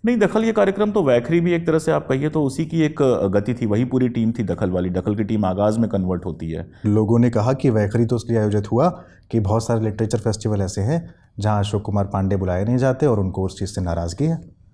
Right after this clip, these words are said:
Speaker 1: अच्छा, तो, अ, वैखरी के मंच पे तो मैं था नहीं, इसको मैं तो इस तरह से कहता हूँ, बाकी जैसे जो चाहे कहना चाहे, मैं तो चाहता हूँ, मैं तो ये कह रहा हूँ कि हमने एक अल्टरनेटिव मॉडल खड़ा करने की कोशिश की, हमने लोगों को बताने की कोशिश की कि कैपिटलिस्ट के पैसों से ही नहीं, जनता के पैसे से भी, साधारण तरीके से भी एक अच्छा आयोजन हो सकता है।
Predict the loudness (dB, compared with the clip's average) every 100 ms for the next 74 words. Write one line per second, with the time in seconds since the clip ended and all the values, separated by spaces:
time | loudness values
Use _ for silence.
0 | -10 -6 -2 0 2 4 4 4 4 2
1 | 0 -2 0 -2 -2 -4 -4 -6 -4 -4
2 | -4 -8 -14 _ _ _ _ _ -16 -4
3 | 2 4 4 2 2 0 2 0 2 2
4 | 2 2 0 0 0 0 0 0 0 -2
5 | -2 -2 -2 -2 -2 -2 -2 -4 -2 -2
6 | 0 0 0 0 0 -2 -2 -2 -2 -2
7 | -4 -2 0 0 0 0 0 0 -2 -2
8 | -2 -2 -6 -6 -6 -6 -8 -8 -4 -2
9 | -2 -2 -4 -4 -2 -2 -2 -2 -4 -6
10 | -8 -10 -10 -12 -20 -12 -8 -2 0 0
11 | -2 0 0 0 0 0 -2 -2 -2 -2
12 | -2 -2 0 -2 -2 -4 -4 -6 -6 -6
13 | -6 -2 -2 0 -2 -2 -4 -4 -6 -6
14 | -6 -4 -4 -4 -2 -2 -4 -4 -4 -6
15 | -8 -10 -10